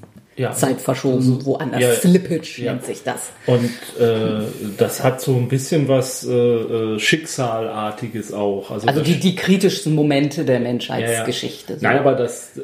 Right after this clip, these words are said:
Speaker 1: auch in den Romanen irgendwie hat man so ein bisschen so das Gefühl, das ist so das Schicksal, was dann auch dafür sorgt, dass da nichts passiert.
Speaker 2: Ja,
Speaker 1: Also
Speaker 2: ja.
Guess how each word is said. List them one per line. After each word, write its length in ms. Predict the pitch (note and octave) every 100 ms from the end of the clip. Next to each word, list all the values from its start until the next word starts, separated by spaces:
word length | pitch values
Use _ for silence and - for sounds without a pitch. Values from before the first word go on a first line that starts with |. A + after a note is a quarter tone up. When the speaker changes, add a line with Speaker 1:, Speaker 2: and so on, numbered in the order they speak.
| -
Speaker 1:
auch 140 | B2+
in 80 | C#3
den 100 | C3
Romanen 460 | A#2+ A#2+ A#2+ C3 C#3+
irgendwie 320 | C3+ B2 C3
hat 140 | B2+ C3
man 140 | B2
so 80 | A#2+
ein 100 | B2+
bisschen 240 | C3 C3+
so 80 | B2
das 140 | A#2+ -
Gefühl, 260 | - C#3+
das 180 | C3 -
ist 120 | D#3 -
so 100 | C3
das 160 | -
Schicksal, 560 | - D#3 D#3+ - C3 A#2+
was 140 | B2+
dann 160 | C3 B2
auch 120 | A#2+ -
dafür 260 | A#2+ B2
sorgt, 380 | A2 A#2+ C#3 -
dass 140 | A2+ -
da 100 | G#2+
nichts 240 | G#2+ -
passiert. 480 | - A2 - A#2+ F3+
Speaker 2:
Ja, 220 | D3 B2+
Speaker 1:
Also 240 | A2 G#2+ G#2+
Speaker 2:
ja. 220 | G#2+ G#2+